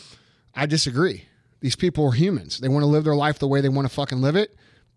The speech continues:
And just because they have the eyeballs on them doesn't mean they have to be a role model. That's your fucking pressure. You should be the fucking role model. You know, I'm sick of being fucking dad to your motherfucking kids.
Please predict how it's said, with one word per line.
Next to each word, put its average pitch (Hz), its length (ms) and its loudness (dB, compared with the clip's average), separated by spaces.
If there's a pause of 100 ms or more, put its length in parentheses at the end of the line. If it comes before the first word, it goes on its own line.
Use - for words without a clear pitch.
(140)
And 139 420 2 (180)
just 147 240 -2
because 156 280 -2
they 143 100 0
have 143 140 0
the 120 100 -6
eyeballs 156 340 2
on 156 100 2
them 160 100 2
doesn't 143 240 0
mean 139 120 4
they 131 60 2
have 123 220 -6
to 135 80 -8
be 131 120 2
a 127 40 2
role 120 160 -2
model. 127 400 -4 (480)
That's 151 240 -2
your 160 200 4
fucking 131 400 -6
pressure. 117 360 -4
You 151 200 2
should 170 180 -2
be 143 80 2
the 120 80 -2
fucking 120 380 -6
role 113 180 -4
model. 98 400 -12 (880)
You 131 100 0
know, 139 320 2 (140)
I'm 175 140 -2
sick - 320 -2
of 139 80 -4
being 139 300 2
fucking 135 360 -4
dad 135 340 -2
to 127 60 2
your 123 140 4
motherfucking 120 640 -2
kids. 98 420 -6